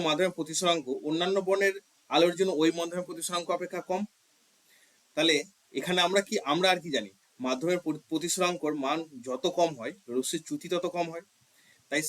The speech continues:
সাদা আলোর প্রতিসরণ ঘটালে কি হবে? লাল বর্ণটা কি হচ্ছে? সব থেকে কম বাঁকে এবং বেগুনি বর্ণের আলোটা সব থেকে বেশি বাঁকে, আর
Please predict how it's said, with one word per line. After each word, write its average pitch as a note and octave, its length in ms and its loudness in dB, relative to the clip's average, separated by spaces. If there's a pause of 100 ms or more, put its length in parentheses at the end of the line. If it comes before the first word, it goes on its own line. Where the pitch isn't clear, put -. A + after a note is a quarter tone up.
সাদা C#3 420 2
আলোর F#3+ 240 4
প্রতিসরণ F3 480 -2
ঘটালে E3 320 4
কি F3+ 160 0
হবে? C3 140 0 (380)
লাল C3 300 4
বর্ণটা F3+ 400 2
কি F#3 120 -2
হচ্ছে? C3+ 200 -2
সব C#3 220 -4 (100)
থেকে D#3+ 160 0 (560)
কম C#3 180 2 (120)
বাঁকে F3 220 0 (380)
এবং D3+ 140 0 (100)
বেগুনি C#3+ 320 2
বর্ণের D#3+ 300 2
আলোটা D#3 300 -2
সব C3+ 160 -10
থেকে D#3 140 -4 (140)
বেশি A#2+ 240 -4
বাঁকে, E3 220 -2 (480)
আর B2+ 60 -2